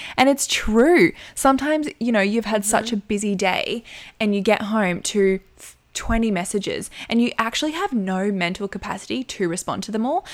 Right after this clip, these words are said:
Speaker 1: So I even think, like, even though that was a bit of a joke, send that message, copy, like, write it out in your notes, copy, paste it to everyone. Like, "Sorry, I'm not ignoring you," because a lot of people, and even me, you know, if you're an overthinker, you go, "Why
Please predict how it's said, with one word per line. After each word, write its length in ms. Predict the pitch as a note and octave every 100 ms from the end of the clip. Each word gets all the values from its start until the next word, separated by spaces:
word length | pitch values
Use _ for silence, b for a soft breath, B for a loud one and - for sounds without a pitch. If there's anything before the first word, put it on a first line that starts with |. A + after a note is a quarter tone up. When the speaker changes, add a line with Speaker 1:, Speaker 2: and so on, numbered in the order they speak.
| B -
Speaker 1:
So 120 | A#3+
I 140 | B3+
even 240 | D4+ D4 A#3
think, 220 | G#3+ G3
like, 180 | F#3+ -
even 180 | G#3 G#3+
though 100 | F#3+
that 120 | F#3
was 140 | F3 F3+
a 20 |
bit 100 | F3+
of 80 | F#3
a 60 |
joke, 420 | E3+ F3+ E3 - - B B
send 340 | - G3 A3+
that 140 | F4+ G3
message, 300 | F#3+ - -
copy, 480 | G#3+ A3+ D#4+ E4+ -
like, 180 | G3+
write 220 | G3 G#3+ C4
it 60 |
out 100 | C4+
in 80 | G#3+
your 80 | G3
notes, 280 | F#3 - -
copy, 340 | G#3+ G#3+ C#4+
paste 320 | C#4 F#3+ F#3
it 100 | -
to 100 | G#3
everyone. 380 | F3 E3 F2+ - B B B G3+
Like, 180 | G3 -
"Sorry, 300 | - A#3 A3+
I'm 180 | G#3+ G3+
not 140 | G#3 G#3+
ignoring 420 | G3+ G3 G3 G3
you," 180 | F#3+ F#3+
because 200 | G3 F#3+
a 60 |
lot 120 | F#3+
of 80 | G3
people, 340 | G3+ F#3 F3 -
and 240 | F3+ -
even 280 | F#2 - G3+
me, 80 | -
you 140 | -
know, 80 | -
if 180 | - -
you're 220 | F3+ E3+
an 60 | E3+
overthinker, 520 | E3 E3+ F3 D#3+ D#3
you 60 | D#3
go, 160 | -
"Why 120 | -